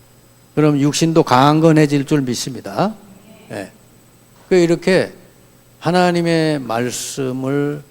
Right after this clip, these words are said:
자꾸 여러분이 듣고 깨달으면 결국은 치유가 되는 거예요.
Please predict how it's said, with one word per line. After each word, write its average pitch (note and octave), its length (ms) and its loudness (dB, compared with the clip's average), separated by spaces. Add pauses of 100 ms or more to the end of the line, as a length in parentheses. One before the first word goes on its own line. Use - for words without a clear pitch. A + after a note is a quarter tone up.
(380)
자꾸 - 760 -10
여러분이 C3+ 380 -2
듣고 D3 400 -4
깨달으면 C#3 640 -2 (560)
결국은 C3 340 -4 (160)
치유가 C#3+ 400 -2
되는 F#2+ 300 -8
거예요. F#2 160 -20